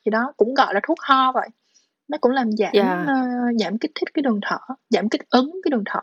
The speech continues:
Speaker 1: thì đúng hơn.
Speaker 2: Ừ.
Speaker 1: Ờ, mà thậm chí thuốc ho đôi khi là cũng có là kháng sinh nữa. Nhiều người nói,
Speaker 2: Ừ.
Speaker 1: ờ, ờ, uống thuốc ho đi là đưa cho viên thuốc triệu sinh.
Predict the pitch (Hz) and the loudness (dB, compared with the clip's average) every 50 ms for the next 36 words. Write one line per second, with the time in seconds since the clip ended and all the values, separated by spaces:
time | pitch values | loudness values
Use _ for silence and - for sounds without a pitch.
0 | 214 247 233 220 220 254 277 285 254 240 - _ _ _ - - - - - - | 0 0 0 0 -2 0 0 0 0 0 -2 _ _ _ -20 -20 -18 -14 -6 -2
1 | - 208 202 190 180 165 156 170 - - 220 202 202 196 196 190 190 190 190 190 | 0 2 2 2 0 -4 -6 -10 -8 -4 -2 -2 0 0 -2 -2 -4 -4 -4 -4
2 | 202 214 233 - - - 233 185 196 202 226 - 262 269 285 339 415 - - 330 | -2 -2 0 2 2 2 2 2 0 0 0 2 2 2 2 0 -2 -2 0 0
3 | 339 - - 294 277 269 269 269 254 240 - - 220 233 254 247 - 262 254 240 | 0 0 2 2 4 4 4 2 0 -2 -2 -2 0 0 0 0 0 0 0 0
4 | 202 - 208 226 269 254 220 - 240 247 285 - 285 262 254 233 214 226 254 - | 0 -2 0 0 0 0 0 -2 -4 -4 -2 -2 -4 -4 -4 -4 -8 -8 -10 -14
5 | _ _ _ - 220 214 208 202 202 202 202 202 202 202 202 202 202 214 220 226 | _ _ _ 0 0 2 2 0 -2 -2 0 0 0 -2 -2 -2 0 0 0 0
6 | 247 233 302 330 440 - - 151 147 - - - - - _ - 214 208 208 208 | 0 0 2 2 0 0 -2 -4 -6 -10 -12 -14 -16 -14 _ -2 -2 0 0 0
7 | 208 220 240 247 - 320 - 285 262 240 233 240 233 233 226 214 190 190 208 220 | -2 0 0 2 2 2 4 4 4 4 4 2 2 0 0 0 0 2 0 0
8 | 214 - 214 214 214 214 214 214 214 220 214 214 262 262 277 - - 196 196 - | 0 0 0 2 2 2 2 2 2 2 0 0 -2 -4 -4 0 0 2 2 2
9 | 226 214 | 0 0